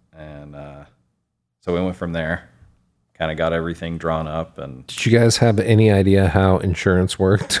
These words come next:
Speaker 2: <laughs> at the time? 'Cause I'm,
Speaker 1: I
Speaker 2: I'm think-,
Speaker 1: mean,
Speaker 2: I would've, like,
Speaker 1: to the
Speaker 2: it, it's a
Speaker 1: extent
Speaker 2: great idea, but it's like, wait a minute, like, we, we, we wanna, I wasn't there, but, like, it's like, we wanna do this, but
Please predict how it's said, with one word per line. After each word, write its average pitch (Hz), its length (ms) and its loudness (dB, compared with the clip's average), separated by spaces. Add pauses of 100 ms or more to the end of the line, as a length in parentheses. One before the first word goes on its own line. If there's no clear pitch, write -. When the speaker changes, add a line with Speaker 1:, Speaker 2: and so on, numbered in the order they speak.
Speaker 2:
<laughs> - 100 -20
at - 100 -20
the 156 100 6
time? - 500 0 (380)
'Cause 135 160 6
I'm, 151 220 6
Speaker 1:
I 113 40 -8 (260)
Speaker 2:
I'm 131 100 6
think-, 131 260 6
Speaker 1:
mean, 120 100 -2 (280)
Speaker 2:
I 131 60 8
would've, 160 320 6 (140)
like, 113 500 4 (680)
Speaker 1:
to 151 100 6
the 143 140 6
Speaker 2:
it, 131 60 4
it's - 100 -2
a - 20 4
Speaker 1:
extent 156 220 6
Speaker 2:
great 139 240 6
idea, 127 380 8
but 113 120 4
it's 101 160 2
like, 98 220 2
wait 85 160 2
a 101 60 4
minute, 85 360 0
like, 90 220 2
we, 82 120 0
we, 95 300 0 (320)
we 104 120 4
wanna, 117 260 6
I 117 160 4
wasn't 110 260 6
there, 98 220 6
but, 90 140 4
like, 87 300 2 (180)
it's - 140 -4
like, 110 140 0
we 98 100 6
wanna 110 280 6
do 120 220 6
this, 92 300 2
but 87 400 2